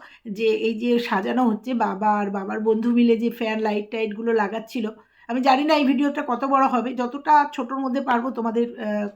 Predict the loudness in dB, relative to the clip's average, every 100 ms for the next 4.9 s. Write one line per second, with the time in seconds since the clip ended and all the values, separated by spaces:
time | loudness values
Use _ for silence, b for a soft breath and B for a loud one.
0 | _ -6 -6 -6 -10 -8 -8 -6 -6 -6
1 | -10 b b b 2 2 0 -6 -6 -4
2 | -2 -2 -2 -2 -4 -6 -4 -6 -8 -10
3 | -8 -6 -4 -2 -2 -2 -2 -2 -4 -6
4 | -10 -8 -6 -4 -6 -8 -10 -18 -20